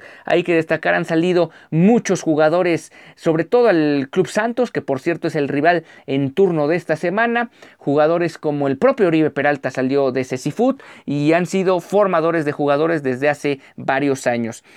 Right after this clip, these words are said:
Estuvo, per-, por cierto, también de, de Cecifut, de, de haber iniciado ahí sus pininos como futbolista. Eh, eh, pasó a préstamo, donde estuvo en las fuerzas básicas inferiores tanto de, de Santos, tanto en sub diecisiete como en sub veinte,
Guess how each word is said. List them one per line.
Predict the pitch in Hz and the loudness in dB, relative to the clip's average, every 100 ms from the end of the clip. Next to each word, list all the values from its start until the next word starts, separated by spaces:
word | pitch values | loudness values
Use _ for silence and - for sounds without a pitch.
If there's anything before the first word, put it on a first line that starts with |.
| - | -6
Estuvo, | - 160 269 262 254 | -4 0 2 2 2
per-, | 175 - | -2 0
por | 170 156 | -2 0
cierto, | 240 233 | -2 -2
también | 185 185 226 220 151 | -2 0 -2 -4 -2
de, | 156 151 143 | 0 2 2
de | 143 143 | 0 0
Cecifut, | 151 - 156 240 349 | -2 -4 -4 -2 0
de, | 214 147 131 117 135 131 | 2 2 2 0 0 -2
de | 135 | 0
haber | 156 | 0
iniciado | 196 180 147 185 175 | 0 -2 -2 -2 0
ahí | 175 180 - - _ | -2 -4 -8 -20 _
sus | - 139 139 135 - | -4 -2 0 -2 -4
pininos | - 160 214 214 170 - | 0 2 2 2 -2 -4
como | 151 143 131 127 | -4 -2 -2 -4
futbolista. | - 143 147 202 226 240 233 - - - | -6 -2 0 0 -2 -2 -4 -6 -20 -10
Eh, | - 139 135 117 135 139 | -4 0 0 2 2 2
eh, | 143 | 0
pasó | 160 226 | -2 -2
a | 233 | 0
préstamo, | 262 269 254 214 | -2 -2 -2 0
donde | 175 160 | -2 -2
estuvo | 156 226 226 | -2 0 2
en | 190 | 2
las | 160 | 0
fuerzas | 175 208 202 | 0 -2 -2
básicas | 208 214 214 220 214 - - - | -2 -2 -2 -2 -2 -4 -16 -4
inferiores | 156 156 - 151 180 202 202 - | -2 0 0 0 2 2 0 -2
tanto | 143 139 143 | -4 -2 -6
de, | 127 139 | -4 -4
de | 143 | 0
Santos, | 202 214 220 | 0 0 -2
tanto | 156 135 | -2 -2
en | 139 135 | -2 -2
sub | 254 | -2
diecisiete | 240 220 185 220 226 233 226 - | 0 -2 -2 0 0 0 -2 -2
como | 233 247 220 | 0 2 0
en | |
sub | 180 214 170 | -2 -4 -2
veinte, | 180 214 208 233 | -2 0 -2 -4